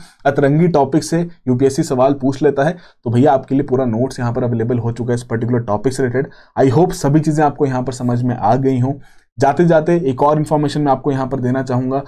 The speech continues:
कि since टेस्ट सीरीज एक बहुत ही क्रूशियल रोल प्ले करता है आपकी ओवरऑल प्रिपरेशन में, तो जाहिर सी बात है आपको उस प्रकार की टेस्ट सीरीज की यहाँ पर आवश्यकता रहेगी जो कि आपकी कंप्लीट कवरेज भी करे सिलेबस की, करंट अफेयर्स की भी,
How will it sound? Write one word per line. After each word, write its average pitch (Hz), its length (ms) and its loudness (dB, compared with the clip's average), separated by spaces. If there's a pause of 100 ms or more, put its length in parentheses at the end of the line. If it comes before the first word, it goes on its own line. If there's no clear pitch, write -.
(260)
कि 160 60 2
since 196 380 0 (280)
टेस्ट 175 220 0
सीरीज 196 300 4
एक 156 180 2
बहुत 170 300 2
ही 180 60 2
क्रूशियल 156 400 2
रोल 160 180 4
प्ले 151 180 2
करता 147 300 0
है 151 60 2
आपकी 147 200 -2
ओवरऑल 135 320 4
प्रिपरेशन 123 520 -2
में, 139 200 -2
तो - 400 -4
जाहिर 120 240 2
सी 151 120 2
बात 135 260 2
है 151 160 0 (220)
आपको 123 260 2
उस 135 80 -10
प्रकार 131 220 0
की 131 100 -6
टेस्ट 127 260 -2
सीरीज 147 220 2
की 151 100 -2
यहाँ 131 140 -2
पर 135 140 0
आवश्यकता 127 420 -2
रहेगी 127 280 -2
जो 123 140 0
कि 120 100 -2
आपकी 123 240 -2
कंप्लीट 127 400 -2
कवरेज 117 360 0
भी 123 100 0
करे 123 200 0
सिलेबस 120 360 -2
की, 123 140 -8
करंट 117 300 -2
अफेयर्स 120 320 -4
की 123 100 -4
भी, 120 200 0